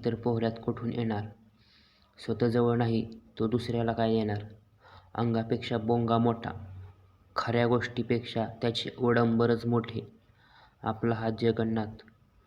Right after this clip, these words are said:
आपल्याला घेण्याची संधी मिळताच मुबलक घेणे.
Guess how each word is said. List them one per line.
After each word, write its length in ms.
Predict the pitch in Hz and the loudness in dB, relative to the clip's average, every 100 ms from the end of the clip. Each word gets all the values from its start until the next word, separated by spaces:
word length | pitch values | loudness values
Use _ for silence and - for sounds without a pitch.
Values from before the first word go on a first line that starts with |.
| _ _ | _ _
आपल्याला 440 | 113 113 117 117 117 | -4 -2 2 2 2
घेण्याची 440 | 113 113 113 117 | 2 2 0 0
संधी 320 | 113 117 113 | -2 0 2
मिळताच 500 | 113 117 110 110 110 - 120 | 2 2 0 -2 -2 -10 -2
मुबलक 400 | 117 110 113 110 | 0 4 2 2
घेणे. 440 | 113 110 101 104 | 0 0 -2 -4